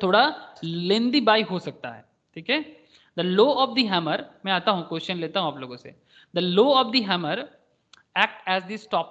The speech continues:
loss for the trade। अब यहाँ पर एक point है, stop loss क्या लोगे,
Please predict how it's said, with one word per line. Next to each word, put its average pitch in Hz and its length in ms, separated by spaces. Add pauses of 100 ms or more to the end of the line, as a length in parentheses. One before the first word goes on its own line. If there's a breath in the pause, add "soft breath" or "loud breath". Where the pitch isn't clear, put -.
loss 196 180
for 160 160
the 143 160
trade। 117 240
अब 151 120
यहाँ 175 200
पर 220 100
एक 214 120
point 165 260
है, 131 100
stop 175 380
loss 226 240
क्या 196 140
लोगे, 151 340